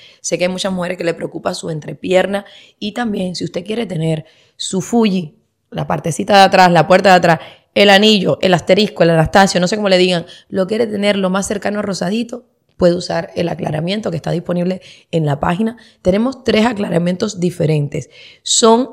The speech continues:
de la misma compañía, simplemente que tienen diferentes nombres. Siempre me preguntan, "¿Cuál es el mejor?". Los hace el mismo laboratorio para diferentes fabricantes.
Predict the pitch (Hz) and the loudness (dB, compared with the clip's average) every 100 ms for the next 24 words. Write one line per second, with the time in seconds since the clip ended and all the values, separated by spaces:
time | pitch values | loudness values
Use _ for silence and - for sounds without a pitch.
0 | - 185 196 190 180 208 214 233 226 226 | -2 2 4 4 2 0 -2 -2 -4 0
1 | 233 233 214 196 185 170 160 190 - - | 0 2 2 2 4 4 2 -2 -18 -20
2 | _ - 220 214 226 220 202 196 190 175 | _ -4 0 0 2 2 2 0 -2 0
3 | 175 190 180 - 160 160 165 160 165 160 | 0 0 -2 0 0 0 -2 -4 0 0
4 | 143 151 151 180 196 208 190 180 170 156 | 0 -2 -6 -4 -2 0 0 -2 -4 -4
5 | 185 208 208 208 190 180 160 - - - | -2 0 0 0 0 0 0 -4 -18 -14
6 | - 190 180 - 208 240 247 190 170 180 | -4 -2 0 -2 -2 -2 -4 -2 -2 -2
7 | 185 - 208 208 202 196 208 208 175 160 | -4 -6 -6 -2 -2 -2 -2 2 2 2
8 | 170 185 180 170 165 170 156 156 185 - | -2 -4 -2 -4 -4 -4 -4 -6 -8 -8
9 | 160 151 151 147 143 - | -6 -4 0 0 0 -8